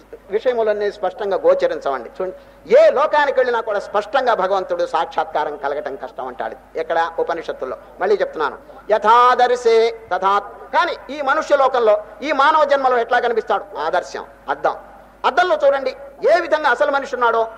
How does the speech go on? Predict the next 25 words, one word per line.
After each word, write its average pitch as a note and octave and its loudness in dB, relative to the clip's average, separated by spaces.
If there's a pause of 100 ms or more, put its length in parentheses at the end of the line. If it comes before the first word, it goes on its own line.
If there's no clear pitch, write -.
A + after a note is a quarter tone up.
(120)
ఆ G3+ 0
ప్రతిబింబం G#3+ 0
కూడా F3+ 0
అట్లాగే E3 -4
ఉంటుందండి. C3 -8 (200)
మోస్ట్ C#4 0
న్యాచురల్. E3 -4 (580)
ఆ C#4 0
విధంగా C#4 2
భగవంతుడు B3 2
స్పష్టంగా A#3+ 0
గోచరిస్తాడని G#3 -2
చెప్పి F#3 -8
ఉపనిషత్తులు G#3 -2
చెప్తున్నాయి. A#3 0 (340)
రామకృష్ణ A#3+ 2
పరమహంస A3 2
గారు G#3 2
ఏం G3+ 0
చెప్పారు F#3 0
చెప్పండి? E3 -6 (500)
వివేకానంద, F3+ 0 (140)
"ఏమండి, G3 0
దేవుణ్ణి G3+ 2
చూచారా?" E3 0